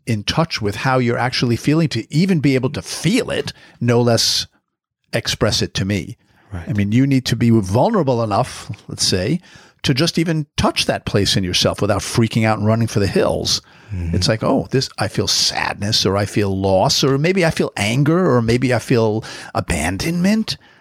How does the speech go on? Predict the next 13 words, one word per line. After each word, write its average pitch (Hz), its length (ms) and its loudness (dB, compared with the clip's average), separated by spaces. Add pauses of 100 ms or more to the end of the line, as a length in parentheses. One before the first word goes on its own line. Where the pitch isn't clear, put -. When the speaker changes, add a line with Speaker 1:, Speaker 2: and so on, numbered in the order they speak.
(360)
Speaker 1:
Somebody 139 360 2
said 165 320 0
to 135 100 2
me, 98 280 4
uh, 95 300 0 (300)
maybe 135 200 0
it 330 40 4
was 92 160 0
you, 95 360 0 (200)
"Is 120 140 0
it 135 120 0
harder 160 400 0
to 120 460 -2